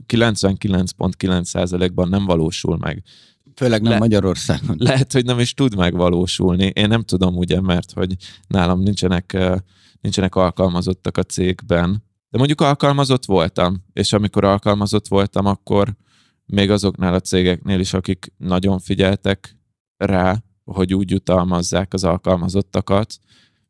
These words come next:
Speaker 1: még azért ott is igaz volt ez, hogy, hogy azért szerintem nem mindenki volt a tehetsége, meg a, amit beletett a cégbe, a, a, ugyanúgy arányosan jutalmazva, vagy,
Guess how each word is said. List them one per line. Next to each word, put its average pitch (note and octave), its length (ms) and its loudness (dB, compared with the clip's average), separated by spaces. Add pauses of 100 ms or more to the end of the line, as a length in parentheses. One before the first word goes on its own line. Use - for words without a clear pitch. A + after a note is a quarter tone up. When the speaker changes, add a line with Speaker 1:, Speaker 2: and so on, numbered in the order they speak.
Speaker 1:
még G#2 220 0
azért G2 220 2
ott A2 200 0
is G2+ 140 -2
igaz F2+ 280 0
volt F2+ 280 0
ez, F#2 220 -2
hogy, F2+ 460 -2 (360)
hogy G2 220 0
azért G2 480 -2
szerintem G2 760 -2
nem G2+ 160 0
mindenki F2+ 400 -2
volt F2 300 -2
a F#2 340 0
tehetsége, F2+ 640 -2
meg E2+ 220 -2
a, E2+ 240 2 (760)
amit F#2 500 0
beletett F2 640 -2
a F#2+ 60 0
cégbe, F2+ 640 0 (340)
a, - 400 -10
a, D#2+ 160 -4
ugyanúgy F#2+ 460 0
arányosan F2+ 800 0
jutalmazva, F#2+ 800 0
vagy, - 280 -4